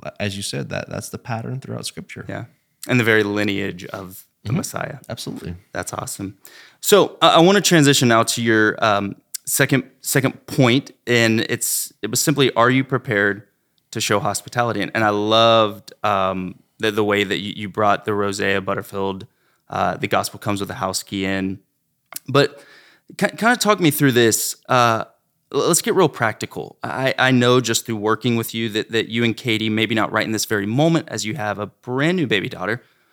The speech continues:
Speaker 2: but just what are ways in, in your life, not in David, the preacher, knowing a lot of Scripture and Luther quotes, but, but what does it just look like in your everyday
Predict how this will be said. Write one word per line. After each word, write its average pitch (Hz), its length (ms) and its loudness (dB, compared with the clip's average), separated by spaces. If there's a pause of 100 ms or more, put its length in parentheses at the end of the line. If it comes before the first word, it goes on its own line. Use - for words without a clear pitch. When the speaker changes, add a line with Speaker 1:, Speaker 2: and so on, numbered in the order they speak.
(180)
Speaker 2:
but 143 120 0
just 151 200 0
what 135 280 2
are 240 100 -4
ways 117 540 4
in, 101 260 -2
in 104 160 -2
your 107 380 0
life, - 560 -8
not 120 420 0
in 113 160 0
David, 110 500 2
the 98 100 -4
preacher, 139 1120 2 (440)
knowing 127 320 4
a 127 100 4
lot 123 240 4
of 107 120 0
Scripture - 560 -2
and 107 160 -2
Luther 120 320 -2
quotes, 104 320 -4
but, 110 180 -8
but 117 140 -6
what 117 240 -2
does 190 160 -2
it - 100 -4
just 131 240 -4
look 104 400 -4
like 107 460 -4
in 101 100 -8
your 113 180 0
everyday 107 760 -2